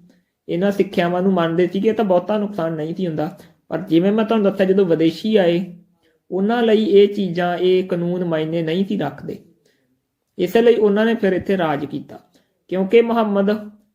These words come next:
ਗੌਰੀ ਨੂੰ ਪ੍ਰਿਥਵੀ ਰਾਜ ਚੌਹਾਨ ਨੇ ਛੱਡ ਦਿੱਤਾ ਤਾਂ ਇਹ ਉਹਦੀ ਸਭ ਤੋਂ ਵੱਡੀ ਗਲਤੀ ਸਾਬਤ ਹੋਈ, ਕਿਉਂਕਿ ਉਸ ਦੇ ਇੱਕ ਸਾਲ ਬਾਅਦ ਫਿਰ ਮੁਹੰਮਦ ਗੌਰੀ ਪੂਰੀ ਤਿਆਰੀ ਕਰਕੇ ਵਾਪਸ ਆਉਂਦਾ।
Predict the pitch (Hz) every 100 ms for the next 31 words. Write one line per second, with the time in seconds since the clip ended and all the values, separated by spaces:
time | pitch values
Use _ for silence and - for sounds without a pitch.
0 | - 165 160 170 196 214 190 190 190 190
1 | 190 220 226 170 165 165 185 185 180 175
2 | 185 151 170 175 160 139 135 170 - _
3 | _ _ _ - 190 196 214 208 160 -
4 | 247 220 175 185 208 208 208 240 170 170
5 | 190 190 165 196 - - _ _ - 190
6 | 220 214 214 226 226 220 - 254 226 190
7 | 170 165 180 151 - - _ _ - 196
8 | 190 170 170 190 196 175 175 214 214 202
9 | 220 247 247 - 190 180 180 220 220 -
10 | 208 202 175 - 170 147 135